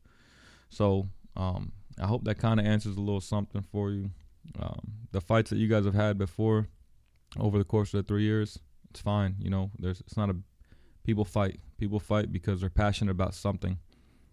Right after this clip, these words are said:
Just pick and choose what you fight over. Everything doesn't gotta be a fight.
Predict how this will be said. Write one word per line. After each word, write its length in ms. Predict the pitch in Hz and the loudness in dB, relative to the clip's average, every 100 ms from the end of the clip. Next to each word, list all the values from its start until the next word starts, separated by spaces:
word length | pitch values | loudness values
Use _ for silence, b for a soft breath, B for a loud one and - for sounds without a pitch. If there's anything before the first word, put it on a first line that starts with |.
| b - | b -16
Just 200 | 95 - | -6 -4
pick 160 | 131 | 0
and 100 | 120 | -2
choose 240 | - 123 104 | 0 2 2
what 160 | 104 | 0
you 60 | 98 | -2
fight 260 | - 107 | 0 2
over. 320 | 98 87 - - | 2 -2 -6 -4
Everything 320 | 95 101 107 | -2 0 2
doesn't 200 | 98 95 | 2 2
gotta 180 | 92 92 | 0 0
be 120 | 90 | -2
a 40 | |
fight. 300 | 90 95 90 | -2 -2 -4